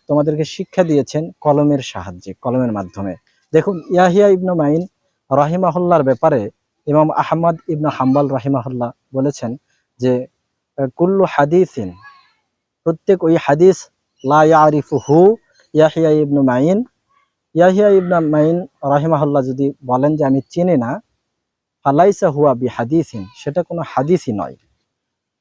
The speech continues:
মোহাম্মদ ইবনু নাসর আত-তাবারি রাহিমাহুল্লাহ বলছেন, "আমি একদা ইয়াহিয়া ইবনে মাইন রাহিমাহুল্লাহর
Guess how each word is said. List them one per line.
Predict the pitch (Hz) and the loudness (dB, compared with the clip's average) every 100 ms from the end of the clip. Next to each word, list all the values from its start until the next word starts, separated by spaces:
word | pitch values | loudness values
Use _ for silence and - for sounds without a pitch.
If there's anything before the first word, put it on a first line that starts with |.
| _ _ _ _ _ _ - | _ _ _ _ _ _ -2
মোহাম্মদ | 151 170 214 220 220 - | -2 2 2 4 2 0
ইবনু | 214 196 202 147 139 _ _ | 0 2 2 2 0 _ _
নাসর | 135 151 170 147 95 _ _ _ _ _ - | 0 2 2 -2 -2 _ _ _ _ _ -10
আত-তাবারি | 135 - 147 147 143 117 - _ _ - | -6 0 2 4 2 -2 -6 _ _ -4
রাহিমাহুল্লাহ | 135 160 175 139 127 117 | -2 0 0 0 -2 -2
বলছেন, | 104 104 156 | -4 -6 -6
"আমি | 156 151 | -2 0
একদা | 151 - 165 151 131 _ _ _ _ _ _ - | -2 -2 0 0 0 _ _ _ _ _ _ -2
ইয়াহিয়া | 151 170 202 | 0 2 2
ইবনে | 185 175 170 | 0 0 0
মাইন | 147 139 147 | 2 2 2
রাহিমাহুল্লাহর | 147 139 160 151 156 156 | 2 0 -2 -2 0 -2